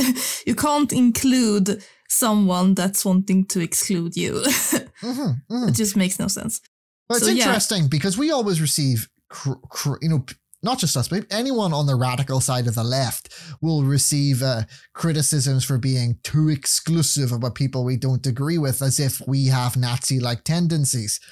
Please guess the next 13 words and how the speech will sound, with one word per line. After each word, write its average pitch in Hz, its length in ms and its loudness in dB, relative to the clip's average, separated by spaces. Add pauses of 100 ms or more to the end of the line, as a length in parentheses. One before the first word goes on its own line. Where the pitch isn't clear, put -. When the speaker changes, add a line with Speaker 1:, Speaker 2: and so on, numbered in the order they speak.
(320)
Speaker 1:
Yeah. 139 280 2
Speaker 2:
And 135 140 -2 (400)
it's 147 240 -2
like, 135 360 -2 (520)
the 156 120 0
point, 190 500 0
you 175 140 2
can 185 180 0
only 208 220 2
have 180 160 0
a 143 60 2
Nazi-like 147 640 0
tendencies 127 600 2